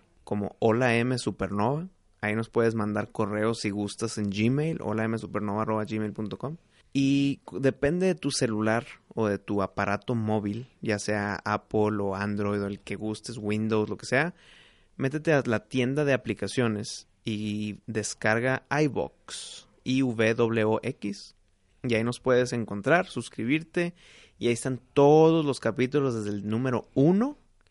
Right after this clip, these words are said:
Si es que tú entraste y viste un capi-, escuchaste un capítulo que te gustó y dices, "Quiero escuchar el primero, güey, a ver cómo están estos vatos desde el principio". Ahí estamos en iVoox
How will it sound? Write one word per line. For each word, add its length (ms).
Si 220
es 100
que 140
tú 220
entraste 800
y 140
viste 320
un 100
capi-, 300
escuchaste 480
un 80
capítulo 400
que 100
te 120
gustó 480
y 40
dices, 280
"Quiero 240
escuchar 260
el 60
primero, 640
güey, 120
a 80
ver 140
cómo 160
están 160
estos 240
vatos 360
desde 140
el 60
principio". 600
Ahí 140
estamos 480
en 120
iVoox 560